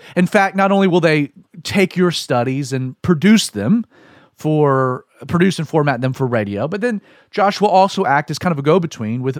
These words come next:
various radio stations. He'll help you get on your local market or get on more, uh, national platforms. Just a very cool,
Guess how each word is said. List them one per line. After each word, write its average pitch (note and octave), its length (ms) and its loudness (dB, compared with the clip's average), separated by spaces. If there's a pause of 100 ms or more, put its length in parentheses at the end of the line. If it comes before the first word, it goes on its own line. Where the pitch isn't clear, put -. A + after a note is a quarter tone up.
various E3+ 560 0
radio D#3 400 2
stations. F#2 560 -10
He'll F3 140 0
help F3 200 2
you E3+ 200 0 (260)
get D#3+ 160 0
on D3+ 200 2
your D3 180 0
local C#3+ 260 0
market C3 520 -4
or A2 120 -6 (260)
get D3 140 0
on C#3 160 4
more, C3+ 340 0 (180)
uh, B2+ 140 -4
national C3+ 520 -2
platforms. A#2+ 680 -2
Just C4 220 -4
a D4 40 -4
very C4+ 260 2
cool, G3 500 4